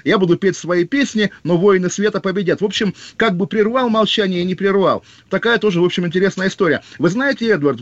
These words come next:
вот мы с вами оба за грани-, за границей, вы руандийскую прессу читаете, как бы, что там пишут про Белоруссию?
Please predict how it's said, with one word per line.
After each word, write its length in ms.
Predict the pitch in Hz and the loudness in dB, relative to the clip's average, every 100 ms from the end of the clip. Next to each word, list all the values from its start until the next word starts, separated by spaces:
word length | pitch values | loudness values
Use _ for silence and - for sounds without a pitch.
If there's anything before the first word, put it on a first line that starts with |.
| 113 | -2
вот 240 | 170 175 - | 0 0 -2
мы 180 | 175 202 | -2 0
с 60 | |
вами 220 | 190 185 | 0 0
оба 200 | 190 190 | 2 2
за 120 | 160 156 | 2 2
грани-, 340 | 175 214 247 | 0 -2 -4
за 120 | 147 | -4
границей, 580 | 175 202 277 - 202 160 - - | -2 0 -2 -2 -2 -2 -8 -16
вы 200 | 117 208 | -6 0
руандийскую 640 | 226 233 220 254 - 214 208 | 2 2 0 -2 -2 -4 -4
прессу 420 | 226 220 - 151 | -2 -4 -2 -6
читаете, 560 | - 202 277 294 226 | -6 -4 -2 -2 -2
как 200 | 170 147 | -4 -4
бы, 80 | 131 | -4
что 160 | - 277 | -6 -2
там 160 | 226 | -2
пишут 240 | 190 160 151 | -2 -4 -4
про 120 | 151 | -2
Белоруссию? 520 | 143 151 165 - 92 | 0 0 -2 -4 -10